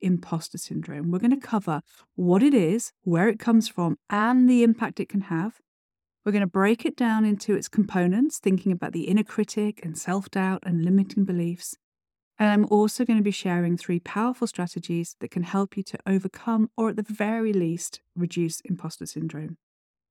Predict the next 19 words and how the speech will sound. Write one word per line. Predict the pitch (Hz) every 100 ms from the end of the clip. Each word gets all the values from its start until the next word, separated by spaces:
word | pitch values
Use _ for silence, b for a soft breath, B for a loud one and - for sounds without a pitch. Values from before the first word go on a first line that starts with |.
| _ _ -
And | 214
today, | 208 233 233 233 233 233 _ _ _
as | 285 -
quite | 403 392
often | 254 - 180
on | - 185
these | 175
episodes, | 175 - 170 160 165 165 -
I'm | 185
gonna | 185 185
be | 196
peppering | - 240 - 269 262
throughout | - 254 202 175 -
some | - 175
coaching | - 202 208 - 208
questions | - 175 - 165 165 165
for | - 180
you | 175
to | -